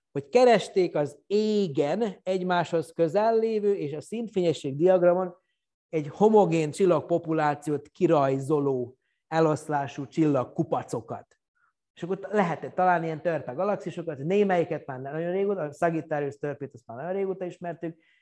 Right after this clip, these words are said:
de ezeknek, amit föl vannak tüntetve az egész égbolton, ezek mind olyan törpe galaxisok, amelyeket az S D S S katalógusba fedeztek föl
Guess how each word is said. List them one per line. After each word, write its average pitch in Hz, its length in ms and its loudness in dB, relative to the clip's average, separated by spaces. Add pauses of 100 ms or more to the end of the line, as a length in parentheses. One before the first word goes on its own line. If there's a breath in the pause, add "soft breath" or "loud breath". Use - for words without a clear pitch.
(140)
de 175 100 -2
ezeknek, 185 380 0
amit 165 240 -2
föl 220 180 0
vannak 170 300 -2
tüntetve 165 340 -6
az 139 100 -6
egész 160 420 -4
égbolton, 147 840 -4 (300 soft breath)
ezek 147 400 -6
mind 170 500 -2
olyan 147 540 0
törpe 165 440 2
galaxisok, 156 1080 -2 (580)
amelyeket 160 560 0
az 156 140 0 (180)
S 139 80 -6
D 143 240 0
S 135 200 -6
S - 60 -20
katalógusba 135 720 -4
fedeztek 123 720 -8
föl 101 360 -10